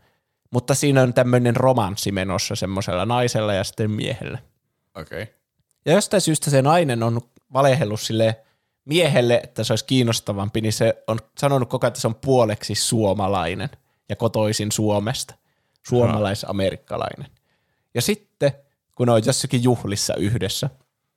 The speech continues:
Speaker 1: tämä, nämä pari tässä,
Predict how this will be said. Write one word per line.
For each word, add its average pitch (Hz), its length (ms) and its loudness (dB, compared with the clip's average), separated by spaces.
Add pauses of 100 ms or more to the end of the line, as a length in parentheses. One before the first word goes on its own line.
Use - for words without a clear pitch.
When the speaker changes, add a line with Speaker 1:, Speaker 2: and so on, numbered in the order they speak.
(580)
Speaker 1:
tämä, 98 340 -2 (160)
nämä 98 320 -4 (560)
pari 101 300 -2
tässä, 131 360 -2